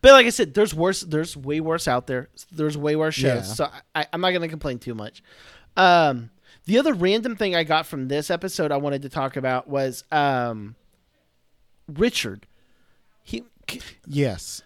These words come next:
Speaker 1: So he was in it for, like, five, five seconds.
Speaker 2: Yeah.
Speaker 1: And it was, uh, with Chalky talking with his people and stuff like that, his, his guys.
Speaker 2: Yeah, it was right before they go
Speaker 1: Uh,
Speaker 2: on their shooting spree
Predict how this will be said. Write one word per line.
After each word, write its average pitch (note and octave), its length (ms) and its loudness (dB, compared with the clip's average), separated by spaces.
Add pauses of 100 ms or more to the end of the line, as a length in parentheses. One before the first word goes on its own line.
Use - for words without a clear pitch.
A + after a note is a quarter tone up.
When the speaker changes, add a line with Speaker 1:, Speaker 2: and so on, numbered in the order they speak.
Speaker 1:
So - 140 0
he G#3 140 6
was A3 180 2
in C#4+ 100 4
it D#4 80 2
for, C4+ 180 -2
like, A3+ 280 0
five, F#3 720 0
five F3 360 0
seconds. - 840 -6 (760)
Speaker 2:
Yeah. A2+ 320 -8 (180)
Speaker 1:
And F3+ 600 2
it F#3 220 2
was, F3 580 2 (100)
uh, D#3+ 320 4
with D#3 200 -2
Chalky G#3 400 0
talking G#3 320 0
with F#3+ 100 0
his F#3 180 -4
people F#3 280 -6
and F3 80 -4
stuff E3+ 180 -4
like E3+ 160 -6
that, D#3 260 0
his, D3+ 280 -4
his D3+ 240 -4
guys. D3 320 2
Speaker 2:
Yeah, C3 140 2
it A#2+ 40 -2
was A#2 140 -6
right C3+ 240 -2
before B2+ 320 -4
they A#2+ 100 -4
go A2+ 400 -4 (160)
Speaker 1:
Uh, C3+ 280 -2
Speaker 2:
on A2+ 120 -6
their G#2+ 240 -8
shooting A2+ 380 -6
spree G#2+ 500 -8